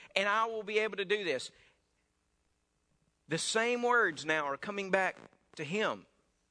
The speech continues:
And how will he respond? Well, it says, "And he would not." Isn't that the stubbornness that we demonstrate sometimes in our lives? It could just be described,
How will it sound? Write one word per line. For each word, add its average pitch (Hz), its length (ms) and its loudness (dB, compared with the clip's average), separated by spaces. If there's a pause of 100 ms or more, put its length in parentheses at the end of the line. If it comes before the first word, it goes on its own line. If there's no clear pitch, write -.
(1300)
And 160 140 2
how 254 240 0
will 254 160 -4
he 233 220 -4
respond? 226 680 -4 (720)
Well, 156 160 4
it - 140 -2
says, 156 340 -2 (400)
"And 131 140 -2
he 143 100 -4
would 131 220 0
not." 92 340 -6 (2000)
Isn't 214 320 0
that 214 220 0
the 156 80 -10
stubbornness 170 600 -2
that 131 140 2
we 151 120 -2
demonstrate 143 520 0
sometimes 135 460 -4
in 127 80 0
our 127 160 2
lives? 127 400 -2 (760)
It 190 140 0
could 180 140 -10
just 220 240 -4
be 233 100 0
described, 135 680 0